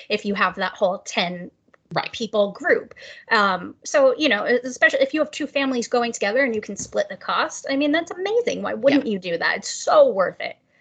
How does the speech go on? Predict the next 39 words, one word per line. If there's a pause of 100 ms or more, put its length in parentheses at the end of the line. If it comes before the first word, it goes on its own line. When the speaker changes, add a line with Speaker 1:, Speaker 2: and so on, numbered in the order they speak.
(160)
Speaker 2:
Yeah.
Speaker 1:
Yes,
it
is
expensive, (160)
but (380)
we
say, (160)
all
of
us,
and
I
see
you
guys
on
our
Facebook
groups
and, (340)
uh, (140)
talking
about
it
too.
Disney
is
expensive
now.
It
is
so,
so
expensive.
So, (1040)
I
don't
know.